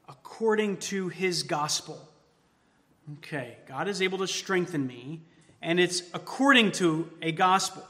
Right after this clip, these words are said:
according to Paul's gospel. Um, in, in one sense, you could take that, uh, very literally at face value as in the same measure as you are strengthened in the gospel,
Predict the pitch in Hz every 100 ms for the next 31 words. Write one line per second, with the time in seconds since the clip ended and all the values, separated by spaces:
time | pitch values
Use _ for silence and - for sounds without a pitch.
0 | - - 220 233 202 - 185 180 151 143
1 | 135 - - - _ _ _ _ _ _
2 | _ _ _ _ _ _ - - 120 -
3 | - 175 180 175 175 190 247 247 185 165
4 | 208 214 180 165 175 190 175 156 156 202
5 | - - - - _ - 156 147 143 175
6 | 190 185 190 196 202 202 - 190 190 175
7 | 156 156 175 160 160 160 175 170 160 -
8 | 208 233 233 208 190 196 160 143 190 247
9 | - - - _ _ - 143 147 180 180
10 | - - 202 196 170 156 156 - - -
11 | 156 156 175 185 180 - 131